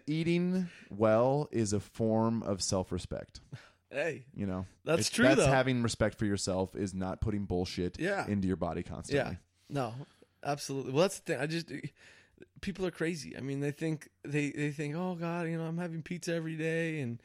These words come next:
Speaker 2: beer every night, and why don't, you know, why don't I look good?"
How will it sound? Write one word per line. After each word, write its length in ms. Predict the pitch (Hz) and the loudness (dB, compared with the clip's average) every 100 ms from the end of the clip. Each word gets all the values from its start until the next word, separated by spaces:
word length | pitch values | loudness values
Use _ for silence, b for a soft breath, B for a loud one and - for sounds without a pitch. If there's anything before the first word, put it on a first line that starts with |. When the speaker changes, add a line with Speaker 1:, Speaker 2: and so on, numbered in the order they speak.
| b b - | b b 2
Speaker 2:
beer 220 | 160 160 | 4 6
every 220 | 160 160 | 6 4
night, 400 | 151 147 160 156 | 0 0 0 0
and 180 | 135 123 | -2 -4
why 160 | 120 165 | -2 -2
don't, 240 | 180 175 | -2 -2
you 100 | 160 | -4
know, 100 | 160 | -4
why 120 | 156 160 | -2 0
don't 140 | 170 | 2
I 80 | 165 | 2
look 220 | 165 180 | 0 -2
good?" 260 | 147 110 | -2 -4